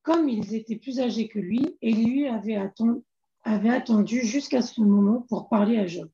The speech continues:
Lorsqu'il fit, lorsqu'il vit que les trois hommes n'avaient plus rien à dire, il se mit en colère. Élihu, fils de Barakil, originaire de Buz, prit la parole et dit, « Je suis jeune et vous êtes des vieillards. Voilà pourquoi j'ai été intimidé.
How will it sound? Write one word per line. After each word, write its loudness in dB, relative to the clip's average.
Lorsqu'il 2
fit, -4
lorsqu'il 2
vit 2
que 0
les 2
trois -2
hommes 2
n'avaient -6
plus -4
rien 2
à 2
dire, -2
il -2
se -2
mit 6
en -2
colère. -10
Élihu, 4
fils 2
de 2
Barakil, -2
originaire 2
de -10
Buz, -10
prit -4
la 2
parole 0
et 0
dit, « -18
Je 2
suis 0
jeune 2
et -2
vous -2
êtes -4
des -4
vieillards. -4
Voilà 0
pourquoi -4
j'ai -2
été -4
intimidé. -4